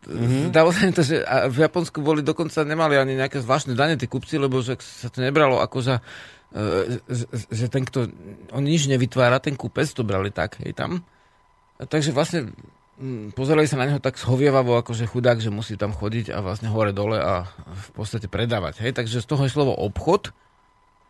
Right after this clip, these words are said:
Speaker 2: a, e, ani spoločensky to nebolo v tých, e, starovekých štátoch veľmi cenené.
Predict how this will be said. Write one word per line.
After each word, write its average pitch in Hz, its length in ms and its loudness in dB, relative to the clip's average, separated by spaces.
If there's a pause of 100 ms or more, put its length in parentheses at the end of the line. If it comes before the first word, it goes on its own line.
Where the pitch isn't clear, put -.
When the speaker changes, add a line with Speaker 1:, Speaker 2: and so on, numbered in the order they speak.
(320)
Speaker 2:
a, 131 120 6 (220)
e, - 360 -8 (380)
ani 147 220 -2
spoločensky 175 540 0
to 143 100 0
nebolo 147 480 6
v - 140 -2
tých, 123 180 -6
e, 117 160 -2
starovekých 131 720 0
štátoch 117 400 0
veľmi 139 320 6
cenené. 90 560 -2